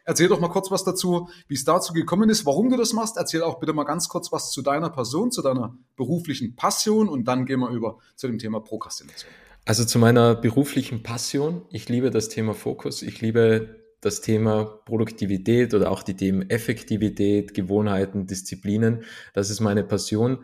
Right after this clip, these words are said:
Speaker 2: Hat schon relativ früh angefangen, zum Beispiel mit Mor-, Morgenroutinen. Ja, schon als Kind, als ich in der Schule war, war meine erste Routine, dass ich umgestellt habe,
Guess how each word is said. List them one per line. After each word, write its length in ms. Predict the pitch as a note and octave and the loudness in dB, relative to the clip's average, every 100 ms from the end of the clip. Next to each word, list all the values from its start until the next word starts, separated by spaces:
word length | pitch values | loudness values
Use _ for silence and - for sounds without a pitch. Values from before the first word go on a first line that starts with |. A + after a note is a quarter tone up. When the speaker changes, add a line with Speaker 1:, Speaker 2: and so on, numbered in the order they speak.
| - | -6
Speaker 2:
Hat 160 | G#2+ A2 | -4 -2
schon 160 | C3 A2+ | 0 4
relativ 420 | A2+ A#2 A2 - | 6 6 4 0
früh 180 | - B2+ | 2 2
angefangen, 480 | C3+ B2 B2 B2 | 2 0 -2 -2
zum 140 | A#2 A2+ | -2 2
Beispiel 320 | G#2+ G#2+ A2 | 2 2 0
mit 180 | G#2+ G2+ | 0 0
Mor-, 220 | G#2 A2+ - | 0 -2 -8
Morgenroutinen. 1000 | G#2+ G2+ G2 B2 C#3 A#2 A#2 C3+ D3 D3 | -4 2 4 6 4 4 4 2 4 4
Ja, 280 | A#2 G#2 A#2+ | 6 6 4
schon 180 | - G#2+ | 2 0
als 220 | G2 - | 0 0
Kind, 360 | - C3 D#3+ - | 0 0 0 0
als 180 | G#2 G2+ | -2 0
ich 100 | G#2+ | 0
in 80 | |
der 80 | G#2 | 0
Schule 320 | G2 A#2+ B2+ | 2 2 4
war, 220 | B2 B2+ - - - - | 4 0 -4 -20 -14 -4
war 100 | G#2 | 0
meine 260 | G2+ G2+ | 4 2
erste 400 | - C3+ E3+ - | 4 4 4 4
Routine, 640 | A2+ A2 - C3+ C#3+ C3 E3 - - - | 4 2 2 0 2 2 0 -10 -20 -2
dass 180 | A2 A#2 | -2 0
ich 180 | A2+ | -4
umgestellt 600 | - D#3+ E3 B2 G#2 G2+ | -2 0 2 2 4 4
habe, 480 | G2+ G2 A2 C3+ E3 | 4 2 4 4 2